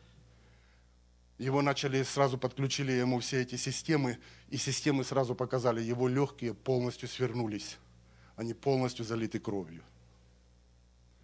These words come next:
Его мозг, вы же знаете, да, по медицине, несколько секунд, там сколько нужно, я не знаю, человеку, чтобы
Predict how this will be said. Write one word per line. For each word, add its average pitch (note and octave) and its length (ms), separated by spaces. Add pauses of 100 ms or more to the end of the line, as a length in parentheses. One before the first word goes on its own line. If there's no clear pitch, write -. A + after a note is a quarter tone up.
(880)
Его C#3+ 320
мозг, D#3 500 (380)
вы A2+ 80
же A#2 80
знаете, D3+ 340
да, B2+ 260 (400)
по A2+ 60
медицине, A2 560
несколько B2+ 440
секунд, D3 440
там A2+ 120
сколько C3+ 320
нужно, A2 280
я A2+ 80
не A#2 100
знаю, G#2+ 300
человеку, A2 500
чтобы G#2+ 340